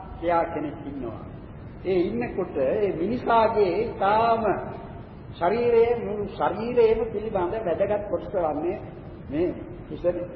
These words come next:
හිසසුන් කමෙන් මොකද්ද කරන්නට පුළුවන්? නේ?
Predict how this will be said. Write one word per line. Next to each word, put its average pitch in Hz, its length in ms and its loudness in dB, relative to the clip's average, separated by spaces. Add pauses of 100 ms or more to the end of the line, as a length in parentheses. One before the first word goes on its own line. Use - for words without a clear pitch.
(600)
හිසසුන් 190 480 -2 (320)
කමෙන් 196 420 4
මොකද්ද 170 400 2
කරන්නට 175 460 0
පුළුවන්? 185 420 -4 (840)
නේ? 277 160 -10